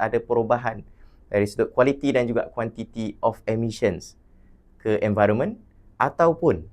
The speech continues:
kita membuat perubahan kepada kita punya air pollution control system. W N ni kita perlu submit kepada D O E tiga puluh hari sebelum kita membuat sebarang perubahan kepada sistem kita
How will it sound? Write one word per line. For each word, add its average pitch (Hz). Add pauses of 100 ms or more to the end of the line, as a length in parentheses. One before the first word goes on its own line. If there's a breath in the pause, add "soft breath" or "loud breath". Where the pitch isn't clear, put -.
(180)
kita 123
membuat 127 (160)
perubahan 131
kepada 104
kita 107
punya 107
air 117
pollution 107
control 104
system. - (920)
W 131
N 202
ni -
kita 185
perlu 143 (160)
submit -
kepada 120
D 113
O 117
E 156 (160)
tiga 120
puluh 127
hari 123
sebelum 117
kita 117
membuat 113
sebarang 139
perubahan 117
kepada 104
sistem 104
kita 113